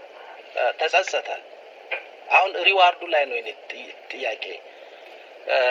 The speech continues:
አዳም ሲጸጸት አላህ ጸጸትን ተቀባይ ነውና ይቅር አለው ይላል። ግን አሁን ይቅር ብሎ ኤክስፔክት የማደርገው እኔ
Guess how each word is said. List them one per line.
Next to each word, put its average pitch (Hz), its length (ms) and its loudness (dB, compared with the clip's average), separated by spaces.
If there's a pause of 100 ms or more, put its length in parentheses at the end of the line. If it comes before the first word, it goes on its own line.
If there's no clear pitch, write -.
(420)
አዳም 214 420 4
ሲጸጸት - 680 4 (880)
አላህ 175 360 4 (140)
ጸጸትን 151 460 -4
ተቀባይ 117 600 -2
ነውና 113 360 -6 (240)
ይቅር 127 280 0
አለው 113 340 2
ይላል። - 300 -2 (880)
ግን 190 180 0
አሁን 233 200 4
ይቅር 190 360 -2
ብሎ 160 180 -4 (160)
ኤክስፔክት - 500 -2
የማደርገው 135 580 -2
እኔ 123 120 -6